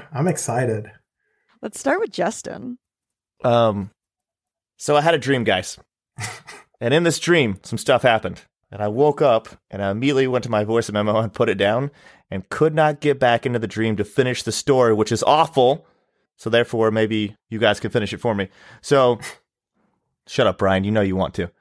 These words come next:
Speaker 3: I've been spitting fire lately, okay? So a group of people have gone to check on a hospital and are coming back from that hospital in a plane, just, like, ten or twelve people. And the plane is in the midst of, like, having some malfunctions. It's going to crash.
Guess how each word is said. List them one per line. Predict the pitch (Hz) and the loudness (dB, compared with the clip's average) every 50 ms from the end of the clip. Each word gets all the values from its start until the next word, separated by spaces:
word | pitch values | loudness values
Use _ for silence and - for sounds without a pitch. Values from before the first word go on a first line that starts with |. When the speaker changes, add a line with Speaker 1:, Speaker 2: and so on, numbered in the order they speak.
| _ _ _ | _ _ _
Speaker 3:
I've | - 101 | -8 -6
been | 110 95 | -6 -6
spitting | - - 113 104 95 | -4 -4 -4 -4 -2
fire | - - 110 104 95 92 85 | 0 0 2 2 2 0 -2
lately, | 82 80 - - | -4 -6 -8 -8
okay? | 82 85 - 110 104 104 - _ _ _ _ _ _ - - - _ _ _ - | -10 -8 -4 -4 -4 -4 -6 _ _ _ _ _ _ -20 -20 -20 _ _ _ -18
So | - - - 120 | -6 0 2 2
a | 117 - | 2 4
group | 143 156 151 160 | 2 2 2 2
of | 151 147 | 2 2
people | 147 139 131 135 127 123 | 2 0 0 0 2 2
have | 113 98 | 2 2
gone | 101 120 117 123 | 2 2 2 2
to | 117 117 | 2 -2
check | - - 127 120 - - | 0 0 0 0 2 2
on | 113 113 110 107 101 - _ - | 2 2 2 0 -2 -6 _ -8
a | 98 | -2
hospital | - 135 135 127 - - 120 113 110 - | 0 2 0 2 0 0 2 2 2 2
and | 107 107 | 0 -2
are | 98 | -2
coming | - - - 127 123 117 | -2 -2 -2 -2 -2 0
back | 101 120 117 117 - - | 0 0 0 0 0 -4
from | 107 107 | -6 -6
that | - - | -4 -2
hospital | 107 104 104 - - - 113 104 104 101 98 95 - _ _ _ _ _ - - _ - | 0 -2 -2 -2 -2 -4 -2 0 2 2 0 0 -2 _ _ _ _ _ -20 -14 _ -4
in | 110 110 | -2 0
a | 110 101 | 0 -2
plane, | - - 120 117 110 110 110 107 101 - - _ | 0 2 2 2 4 2 0 -2 -4 -6 -12 _
just, | - 110 107 - - | -6 -6 -4 -2 0
like, | 110 104 98 98 - _ _ - | 2 2 2 2 -2 _ _ -4
ten | - 143 139 | 0 2 2
or | 139 | 2
twelve | 131 - 135 127 120 - | 2 2 2 2 2 2
people. | 131 123 113 - 117 113 110 110 - _ _ _ _ - - - - - _ _ _ _ | 0 0 0 2 2 2 0 -2 -6 _ _ _ _ -20 -20 -20 -20 -20 _ _ _ _
And | - 117 117 117 113 | -2 0 2 2 2
the | 107 107 | 0 -2
plane | - - 123 120 117 117 117 113 110 104 107 - _ _ _ _ - | 0 2 2 2 2 2 2 0 0 -2 -4 -6 _ _ _ _ -2
is | 127 120 107 | -2 0 0
in | 113 | 0
the | 117 113 | -2 0
midst | 120 123 120 - - | 2 0 0 2 0
of, | 117 104 110 | 0 0 2
like, | 107 104 101 101 - | 2 2 2 2 2
having | 117 113 110 107 | 0 0 0 0
some | - 110 | -2 0
malfunctions. | 107 104 104 - 113 107 98 - 113 107 98 | 0 0 0 0 0 -4 -4 -4 -6 -6 -6
It's | 92 - - | -6 -4 -2
going | 127 117 110 98 | 0 0 0 0
to | - | -2
crash. | - 110 90 80 73 - - - - | -2 -2 -2 -2 -4 -8 -12 -14 -16